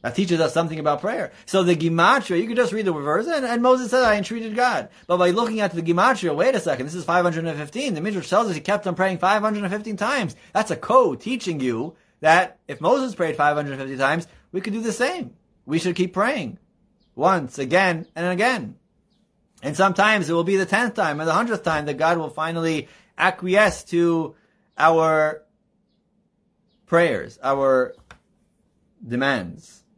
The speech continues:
And finally, source number fourteen, another example, is, "With this shall Aaron enter the holy, with a young bull and a ram."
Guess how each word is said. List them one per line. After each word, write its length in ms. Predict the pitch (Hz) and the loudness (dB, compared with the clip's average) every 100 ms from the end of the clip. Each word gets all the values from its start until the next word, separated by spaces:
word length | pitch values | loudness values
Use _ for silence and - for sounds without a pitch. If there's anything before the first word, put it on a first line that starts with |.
| _ _ _ _ _ _ | _ _ _ _ _ _
And 140 | 131 135 | -4 2
finally, 460 | 185 220 151 131 | 2 2 0 -2
source 300 | 123 185 185 | 0 0 0
number 200 | 165 151 | -2 -4
fourteen, 460 | 117 208 226 165 131 | -2 0 0 -2 -4
another 220 | 180 170 | -2 -2
example, 720 | 127 147 156 123 117 110 - _ - | 0 0 0 -2 -4 -4 -6 _ -4
is, 520 | 180 185 180 147 - _ _ - | 2 4 4 0 -6 _ _ -6
"With 180 | 147 190 | -2 4
this 420 | 247 185 - - _ | 4 2 -6 -20 _
shall 280 | - 160 143 156 | -4 -2 -2 2
Aaron 500 | 180 185 175 170 175 - | 4 6 4 0 -8 -6
enter 500 | 185 175 175 160 120 | -6 -2 0 0 -2
the 200 | 123 131 | -2 -4
holy, 420 | 117 123 110 92 | -2 -2 -2 -4
with 160 | 104 123 | -6 -2
a 60 | 131 | 2
young 280 | 170 214 | 2 2
bull 380 | 139 156 151 - 139 | 0 0 0 0 -6
and 120 | 135 | -4
a 60 | |
ram." 520 | 120 113 104 92 - | -2 0 -2 -6 -12